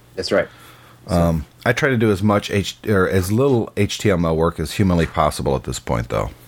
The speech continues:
Speaker 1: I do too, but there's a bug in the latest editor of WordPress, at least on my wife's site, where it strips the captions out and throws them into the text, and it's driving me nuts. So I have to go hand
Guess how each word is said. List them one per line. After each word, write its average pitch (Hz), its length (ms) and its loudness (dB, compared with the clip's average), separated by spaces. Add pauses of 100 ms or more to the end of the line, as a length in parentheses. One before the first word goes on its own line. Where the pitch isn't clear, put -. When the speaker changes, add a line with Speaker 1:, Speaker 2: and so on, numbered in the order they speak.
(520)
Speaker 1:
I 156 100 4
do 185 120 4
too, 147 180 2
but 107 200 2 (160)
there's 123 200 0
a 117 60 4
bug 131 580 2
in 107 280 -2
the 101 160 2
latest 110 480 0 (120)
editor 98 540 2 (580)
of 87 120 -8
WordPress, 98 580 0
at - 40 -4
least - 220 -2
on 95 80 2
my 90 140 2
wife's 90 320 0
site, 87 400 0
where 90 420 0 (360)
it 101 180 0
strips - 400 -2
the 107 100 -6
captions 101 580 -2
out 92 220 2
and 92 80 -8
throws 101 340 0
them 95 120 0
into 90 160 -2
the 78 100 -10
text, - 580 -4
and 80 120 -8
it's 82 160 -8
driving 98 380 0
me 92 100 -2
nuts. 98 340 -2
So 95 120 -2
I 92 60 0
have 101 200 0
to 101 60 -4
go 95 160 0
hand 98 440 -2